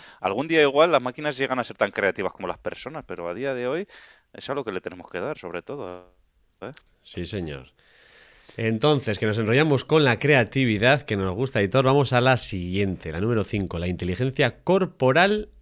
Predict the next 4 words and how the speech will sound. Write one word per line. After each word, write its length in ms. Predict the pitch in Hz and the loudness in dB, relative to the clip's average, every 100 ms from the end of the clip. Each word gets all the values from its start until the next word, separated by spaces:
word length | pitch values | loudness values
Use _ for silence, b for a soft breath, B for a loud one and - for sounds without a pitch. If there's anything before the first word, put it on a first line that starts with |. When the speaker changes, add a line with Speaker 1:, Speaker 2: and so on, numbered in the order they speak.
| - | -10
Speaker 2:
y 260 | 165 185 - _ | -4 -4 -6 _
kinestésica, 1160 | - 180 185 151 131 - - 151 - 139 - 143 | 0 2 4 2 0 -2 -6 -4 -4 -6 -10 -10
cinestésica, 920 | - 123 110 - - 127 123 - 135 | -10 -8 -8 -8 -6 -6 -6 -6 -8
bueno, 260 | 139 87 - | -8 -12 -12